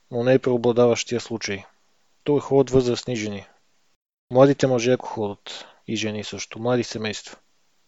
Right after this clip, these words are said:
Да, има ги, но не преобладават. Единствено това би, според мен,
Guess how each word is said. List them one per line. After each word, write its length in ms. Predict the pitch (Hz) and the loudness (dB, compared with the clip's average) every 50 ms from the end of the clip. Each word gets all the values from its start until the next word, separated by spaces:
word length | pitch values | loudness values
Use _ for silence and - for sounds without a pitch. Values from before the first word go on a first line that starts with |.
| _ - | _ 0
Да, 140 | - 123 123 | 2 4 6
има 200 | 123 131 127 113 | 6 4 2 0
ги, 200 | 101 - 107 110 | -4 -6 -8 -6
но 240 | 131 139 139 135 139 | -6 -6 -4 -4 -4
не 140 | 135 131 127 | -6 -6 -6
преобладават. 880 | - 135 131 127 127 131 127 120 131 139 127 113 - _ - - - - _ _ _ _ _ _ _ _ _ _ _ _ _ _ _ _ _ _ | -4 -4 -4 -2 0 0 2 4 6 4 4 4 0 _ -20 -20 -20 -20 _ _ _ _ _ _ _ _ _ _ _ _ _ _ _ _ _ _
Единствено 500 | - 127 120 147 147 - - 151 147 143 | -2 0 2 2 2 2 2 0 0 0
това 200 | - 135 143 147 | 2 4 4 4
би, 360 | 139 135 139 135 131 127 120 | 4 4 2 2 2 2 0
според 400 | - - - - 135 120 117 107 | -2 -6 -4 -2 0 2 2 2
мен, 260 | 110 120 113 107 101 | 0 0 -2 -2 -4